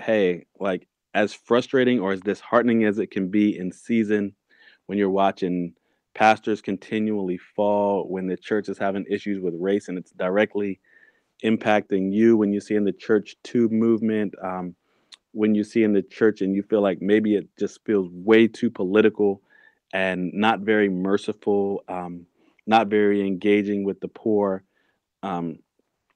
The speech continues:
and we've, and we've lost our way, I say, "Hey, like, this isn't how Christ deals with me."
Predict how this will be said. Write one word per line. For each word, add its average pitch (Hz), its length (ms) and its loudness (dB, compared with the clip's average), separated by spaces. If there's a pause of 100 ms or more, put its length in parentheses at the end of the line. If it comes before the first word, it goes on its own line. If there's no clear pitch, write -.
(440)
and 113 260 0
we've, 113 240 2 (100)
and 113 160 0
we've 113 200 0
lost 107 420 0
our 101 140 2
way, 113 360 0
I 101 120 -6
say, 92 420 -6 (1300)
"Hey, 107 340 0
like, 95 240 -2
this 120 180 0
isn't 117 240 -2
how 101 180 -4
Christ 104 520 -4
deals 95 280 -2
with 85 120 -2
me." 113 320 -2